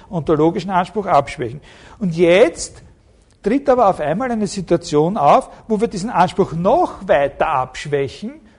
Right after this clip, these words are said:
und sagen, sogar darin könnte ich getäuscht werden,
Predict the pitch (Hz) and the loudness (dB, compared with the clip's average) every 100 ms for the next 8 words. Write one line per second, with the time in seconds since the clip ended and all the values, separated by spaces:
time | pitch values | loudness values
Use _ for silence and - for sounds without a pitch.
0 | _ 175 226 - - - - - 285 214 | _ -4 -4 -4 -10 -18 -10 -6 -2 0
1 | 202 170 226 233 190 - 170 160 - - | 0 -2 0 -2 -4 -4 -4 -4 -12 -14
2 | - 185 170 143 135 131 - - 120 107 | -8 -4 2 2 2 -2 -8 -8 -8 -6
3 | 107 - | -10 -14